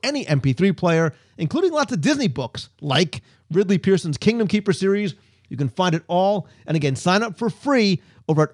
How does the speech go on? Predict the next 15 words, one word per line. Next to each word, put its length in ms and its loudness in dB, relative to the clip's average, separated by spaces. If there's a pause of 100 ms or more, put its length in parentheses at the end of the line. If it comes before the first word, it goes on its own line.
(120)
audible 420 2
trial 640 0 (100)
dot 280 0
com. 480 0 (560)
So 280 0 (240)
let's 220 -2
get 180 0
right 380 0
into 800 2
this 280 0
week's 220 0
Walt 300 0
Disney 180 2
World 260 4
news. 380 4